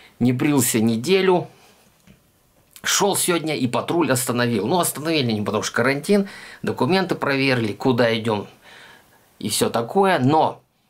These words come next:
стереотипы срабатывают. Харе. Так вот, сегодняшняя интрига в том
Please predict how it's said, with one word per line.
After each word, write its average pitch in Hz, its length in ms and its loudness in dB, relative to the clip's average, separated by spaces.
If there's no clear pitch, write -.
стереотипы 135 960 0
срабатывают. 117 920 -2
Харе. 139 500 0
Так 160 200 -2
вот, 165 240 0
сегодняшняя 160 600 0
интрига 131 440 0
в - 120 -12
том 208 360 0